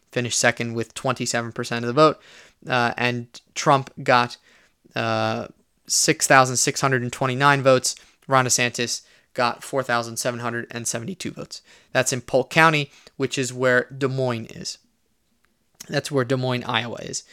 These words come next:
If we go over to Cedar Rapids, very similar result. In Lynn County, where Cedar Rapids is located,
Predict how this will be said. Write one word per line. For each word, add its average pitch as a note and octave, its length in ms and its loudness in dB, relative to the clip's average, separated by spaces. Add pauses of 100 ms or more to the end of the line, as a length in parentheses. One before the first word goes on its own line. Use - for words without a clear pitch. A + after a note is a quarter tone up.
(260)
If C#3 120 -4
we D3+ 80 6
go D3 200 10
over C#3+ 140 4
to C3+ 60 2
Cedar C#3+ 300 2
Rapids, E3 500 6 (180)
very C#3 220 10
similar C3 320 2
result. C3 420 4
In B2 320 -8
Lynn C#3+ 320 0
County, D#3 340 2
where C3 120 -2
Cedar B2+ 260 -2
Rapids C3 380 6
is B2 100 0
located, B2 560 2